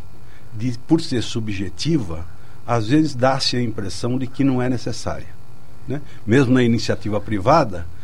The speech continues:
é comum você ter empresas que passam por dificuldades, eh, de venda e precisam fazer cortes, tal. Uma,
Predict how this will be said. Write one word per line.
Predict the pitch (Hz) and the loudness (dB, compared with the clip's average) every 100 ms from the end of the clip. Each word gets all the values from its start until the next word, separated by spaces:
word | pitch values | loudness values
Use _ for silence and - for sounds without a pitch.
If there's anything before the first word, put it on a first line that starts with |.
| - - - | -6 -6 -6
é | 107 104 101 | -4 -2 -2
comum | - 139 117 123 180 120 - - - - 98 | 2 2 4 4 4 2 -2 -6 -6 -6 -6
você | 101 104 - 110 | -4 -4 -2 -4
ter | - 98 92 85 - - - | -2 -2 -2 -2 -6 -6 -2
empresas | 110 110 131 135 113 | 0 4 4 4 0
que | 113 | -2
passam | - 110 104 104 | 2 2 2 -2
por | 107 | -2
dificuldades, | 98 - 101 104 101 98 92 82 - - - - - - - | -4 -4 -2 -2 0 -2 -2 -4 -4 -6 -6 -6 -6 -6 -4
eh, | 98 92 90 | -4 -2 -2
de | 107 | 0
venda | 98 123 160 147 107 107 | 2 6 8 6 2 -2
e | |
precisam | 98 101 - 117 107 104 | -4 -4 -2 -2 -2 -2
fazer | 95 101 107 | -2 -2 -2
cortes, | 98 113 143 147 - - | 0 4 6 6 2 -4
tal. | - 131 | 0 2
Uma, | 147 151 139 | 2 2 0